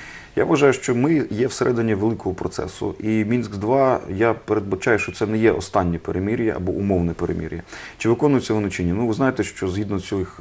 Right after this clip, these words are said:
домовленостей мають бути банальні речі, ну, як банальні, вони є банальними, але вони є відносно,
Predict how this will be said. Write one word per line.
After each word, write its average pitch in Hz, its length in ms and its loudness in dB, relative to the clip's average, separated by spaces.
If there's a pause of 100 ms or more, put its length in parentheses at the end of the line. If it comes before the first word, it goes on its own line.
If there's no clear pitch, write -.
домовленостей 101 600 0
мають 95 260 0
бути 90 280 -4 (100)
банальні 104 360 2
речі, 92 300 0
ну, 113 80 -2
як 92 160 -2
банальні, 85 260 -2 (100)
вони 90 260 -2
є 87 80 0
банальними, 92 500 -2 (540)
але 92 180 0
вони 90 220 0
є 90 160 2
відносно, 92 580 -2